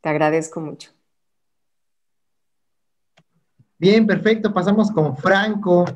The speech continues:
Speaker 2: ¿Dónde está Franco? Que Franco me dice que no puede prender su micrófono. Oh, bueno. <clears throat> Dice, "Buenas noches. Es un gusto poder conocerla. Mi total admiración hacia su persona.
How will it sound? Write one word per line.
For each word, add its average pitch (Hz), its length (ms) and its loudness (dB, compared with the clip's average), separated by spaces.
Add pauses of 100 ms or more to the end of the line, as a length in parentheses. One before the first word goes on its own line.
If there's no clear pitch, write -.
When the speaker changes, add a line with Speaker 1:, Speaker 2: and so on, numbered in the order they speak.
Speaker 2:
¿Dónde 160 180 2
está 160 180 0
Franco? 156 760 0
Que 135 120 -6
Franco 151 460 0
me 139 100 0
dice 143 260 -2
que 131 280 -6
no 151 140 0
puede 139 180 2
prender 131 260 -6
su - 140 -20
micrófono. 180 920 0 (840)
Oh, 190 380 2
bueno. 165 260 2 (220)
<clears throat> 208 400 0 (300)
Dice, 170 220 2
"Buenas 254 320 4
noches. 202 540 2 (160)
Es 196 140 0
un 233 100 4
gusto 240 240 2
poder 196 240 2
conocerla. 190 580 0
Mi 160 140 0
total 175 300 2
admiración 208 560 2
hacia 202 120 2
su 175 140 2
persona. 160 460 0